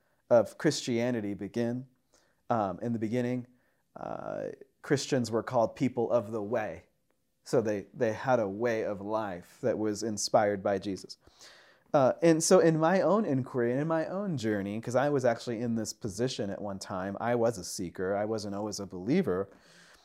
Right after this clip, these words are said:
I, I sought to investigate this. And one thing that I, I saw in terms of historical eyewitness accounts and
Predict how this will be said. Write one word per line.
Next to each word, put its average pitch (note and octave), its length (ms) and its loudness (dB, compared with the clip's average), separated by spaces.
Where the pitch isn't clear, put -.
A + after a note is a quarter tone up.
I, C#3 360 6
I B2+ 140 6
sought C#3 340 4
to A#2+ 80 -2
investigate G#2 560 2
this. G#2+ 200 -2
And A#2 120 0
one A#2+ 200 0
thing A2+ 300 0
that G#2+ 120 2
I, G2 160 0
I A2 140 2
saw A#2 640 4
in B2 160 -2
terms C3+ 380 -2
of G2 240 -2
historical A#2+ 600 2
eyewitness A2+ 520 2
accounts A2+ 480 -6
and F3+ 340 0